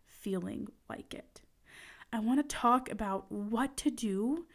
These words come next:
when we do not feel like doing the thing that we ultimately know is better or good for us. Today, I went and dropped my oldest little guy off at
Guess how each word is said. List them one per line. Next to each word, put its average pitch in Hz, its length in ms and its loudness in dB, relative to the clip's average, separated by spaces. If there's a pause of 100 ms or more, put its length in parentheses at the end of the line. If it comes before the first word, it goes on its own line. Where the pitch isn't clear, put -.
(320)
when 233 200 8
we 240 140 6
do 262 480 8
not 269 280 6
feel 247 580 2
like 214 300 -2
doing 233 440 6
the 220 80 0
thing 233 640 2 (480)
that 214 260 2
we 214 540 0 (260)
ultimately 226 560 6
know 185 400 0
is 190 320 -4 (140)
better 285 480 4
or 233 320 0 (180)
good 262 220 6
for - 320 -6
us. - 360 -6 (1700)
Today, 294 640 8 (180)
I 240 320 8
went 220 300 2
and 208 200 2
dropped 196 360 -2 (160)
my 196 400 2
oldest 196 340 -2
little 208 160 0
guy 185 340 -2 (120)
off - 460 -6 (340)
at - 200 -6